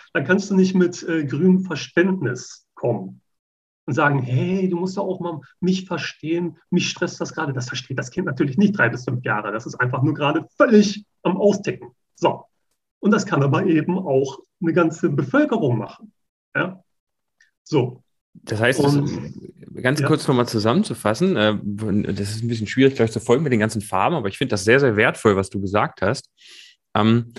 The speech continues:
Speaker 2: im Prinzip zwei Kernerkenntnisse, die ich aus deinen Aussagen ziehe. Die Entwicklung geht die Spirale hoch, die verschiedenen Farben
Speaker 1: Mhm.
Speaker 2: durch. Und wir alle, was ich rausgehört habe, sind ja eine Mischung aus diesen Farben,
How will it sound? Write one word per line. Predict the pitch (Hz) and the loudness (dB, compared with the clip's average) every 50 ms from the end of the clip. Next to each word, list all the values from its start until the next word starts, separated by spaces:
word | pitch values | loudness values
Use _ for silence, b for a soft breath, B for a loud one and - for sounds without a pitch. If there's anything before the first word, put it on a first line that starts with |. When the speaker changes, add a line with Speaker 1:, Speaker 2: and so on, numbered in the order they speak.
| B 101 B | B -8 B
Speaker 2:
im | - 117 | -2 0
Prinzip | 113 127 120 113 - - 160 190 - - | 2 4 2 2 4 4 2 2 0 -2
zwei | - - 104 101 131 135 | -6 0 2 2 2 0
Kernerkenntnisse, | - - 131 143 160 151 160 - 147 151 151 139 135 127 | 0 0 0 0 0 0 0 0 -2 -2 -2 -4 -6 -4
die | 127 | -2
ich | 131 | -2
aus | 123 117 | 0 0
deinen | 113 113 113 - | 0 0 0 0
Aussagen | 101 131 151 - 143 123 120 120 | 0 -2 -2 -2 -4 -4 -4 -4
ziehe. | 120 - - 131 156 185 233 233 _ b b b b b b b - 113 | -6 -6 -4 -2 0 0 -2 -4 _ b b b b b b b 0 2
Die | 113 | 2
Entwicklung | 110 101 110 139 135 - 185 175 165 | 2 4 2 0 2 2 2 2 4
geht | 131 131 135 131 139 | 4 2 0 0 0
die | 131 | -6
Spirale | - - - 123 110 107 104 107 107 107 101 | -6 -4 -2 -2 0 2 4 4 4 2 2
hoch, | 98 98 90 90 - | 0 0 -2 -4 -6
die | - 101 | -12 -12
verschiedenen | - 107 104 - - 117 117 120 117 117 | -8 -8 -8 -6 -4 -2 0 0 0 0
Farben | - 110 101 98 - 143 | 0 0 0 2 4 4
Speaker 1:
Mhm. | 143 | 4
Speaker 2:
durch. | 170 - - - - - B B B B B B B B | 4 4 2 -2 -4 -10 B B B B B B B B
Und | - 107 107 110 107 - - | 2 4 4 4 4 2 -2
wir | 95 98 113 113 - | 0 4 4 4 4
alle, | - 117 127 151 185 202 214 185 127 | 4 4 4 6 4 4 2 2 -2
was | 110 110 | -2 -4
ich | 104 110 104 | -4 0 2
rausgehört | 107 131 139 - - 135 135 131 - | 2 2 2 0 -2 -2 -2 -2 -2
habe, | 139 131 131 135 135 139 135 - - - _ - | -4 -4 -2 -2 0 0 -2 -4 -4 -8 _ -12
sind | - 98 101 120 139 - - | -6 -2 0 0 0 2 2
ja | 139 | 2
eine | 120 113 104 101 | 4 4 4 4
Mischung | 101 98 101 117 147 147 - - 143 127 110 | 4 4 4 4 2 2 2 0 0 0 0
aus | - - 110 117 117 - | 0 0 0 0 -2 -2
diesen | - 107 98 104 98 92 | -4 -4 -2 -2 -4 -4
Farben, | - - 101 101 113 127 160 196 214 233 240 | -2 0 2 4 4 4 2 2 -2 -2 -4